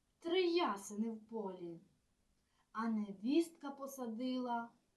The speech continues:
високу тополю. Три явори посадила сестра при долині,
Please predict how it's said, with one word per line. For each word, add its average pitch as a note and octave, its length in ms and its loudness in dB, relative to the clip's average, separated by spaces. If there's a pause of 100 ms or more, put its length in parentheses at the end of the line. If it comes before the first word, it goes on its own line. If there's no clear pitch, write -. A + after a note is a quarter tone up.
(380)
високу B3 800 2
тополю. F#3+ 880 -8 (1600)
Три F4 220 6
явори A#3+ 580 4
посадила A#3+ 1040 -4 (640)
сестра C#4+ 720 0
при A#3+ 140 -2
долині, A3+ 840 -2